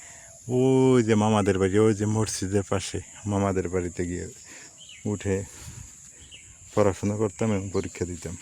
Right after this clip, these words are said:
আসলে জীবন সহজ না, আমার লাইফটা কিন্তু অত সোজা না। অনেক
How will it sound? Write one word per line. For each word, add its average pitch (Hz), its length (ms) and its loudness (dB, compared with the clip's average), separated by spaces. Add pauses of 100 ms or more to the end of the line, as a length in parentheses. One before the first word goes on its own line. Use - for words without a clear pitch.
(720)
আসলে 113 200 2 (100)
জীবন 147 280 4 (1800)
সহজ 120 340 6 (100)
না, 87 80 -4 (640)
আমার 110 220 2
লাইফটা 117 320 0
কিন্তু 120 200 2
অত - 80 -6 (120)
সোজা 104 220 -2 (100)
না। 110 60 -8 (1400)
অনেক 120 140 4